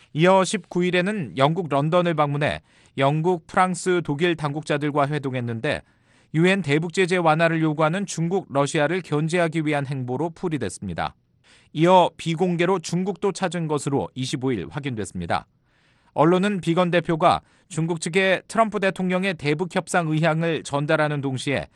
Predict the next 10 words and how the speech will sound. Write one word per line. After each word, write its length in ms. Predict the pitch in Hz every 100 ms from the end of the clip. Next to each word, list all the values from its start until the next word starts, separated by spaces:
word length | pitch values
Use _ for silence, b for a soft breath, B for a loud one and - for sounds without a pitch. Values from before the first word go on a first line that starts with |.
| b b 123
유엔 400 | 147 165 170 123
대북 320 | 131 143 156
제재의 380 | 160 147 165 123
철저한 560 | - 240 - 208 190
이행을 360 | 143 143 151 196
촉구한 440 | - - 208 170
것으로 340 | 147 139 117 92
관측했습니다. 760 | 123 113 - 95 - 85 85 - _ _ _ _ _ b b b b b
이런 200 | 156 185
가운데 640 | 185 185 185 190 202 185